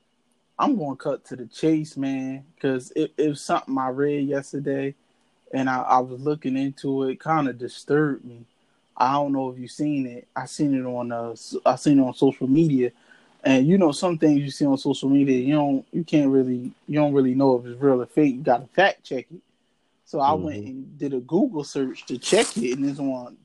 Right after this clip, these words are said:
Speaker 1: different, it's on a few different, uh, sites and news sites and stuff. So tell me why, uh, the, it's this guy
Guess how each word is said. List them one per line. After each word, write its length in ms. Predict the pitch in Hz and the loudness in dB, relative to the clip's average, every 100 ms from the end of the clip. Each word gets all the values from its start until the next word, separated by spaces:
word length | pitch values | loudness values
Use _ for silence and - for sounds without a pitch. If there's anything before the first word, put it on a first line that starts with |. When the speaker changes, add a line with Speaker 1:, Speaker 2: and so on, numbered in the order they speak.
| - | -2
Speaker 1:
different, 480 | 156 - 131 123 _ _ _ _ _ | -2 -2 -8 -10 _ _ _ _ _
it's 120 | 143 | -6
on 200 | 165 147 | -4 -4
a 20 | 123 | -4
few 360 | - 151 220 | -6 0 0
different, 560 | 170 139 135 131 120 - - | 2 -2 -2 -8 -10 -12 -10
uh, 240 | 123 120 | -10 -8
sites 520 | 117 - 131 123 - 123 | -4 2 2 2 -6 -12
and 200 | 120 123 | -8 -2
news 340 | 165 185 156 | -2 -2 -4
sites 360 | 131 120 - 131 | -4 -4 -4 -12
and 100 | - | -12
stuff. 380 | - - - - _ _ _ _ _ _ _ _ _ | -10 -10 -10 -14 _ _ _ _ _ _ _ _ _
So 640 | - - 147 135 131 131 - _ _ _ _ _ _ | -8 2 4 4 0 -6 -10 _ _ _ _ _ _
tell 260 | - 170 196 | -2 0 2
me 160 | 190 | 0
why, 540 | 170 156 143 127 127 110 _ _ _ _ _ _ _ | -2 2 2 0 -6 -12 _ _ _ _ _ _ _
uh, 400 | 135 127 123 117 117 | -2 -2 -2 -8 -12
the, 140 | 143 - _ _ _ 165 - | -16 -16 _ _ _ -8 -4
it's 180 | 147 | -4
this 220 | - 139 135 | -4 -6 -4
guy 600 | 143 139 135 120 120 | 2 4 4 0 -8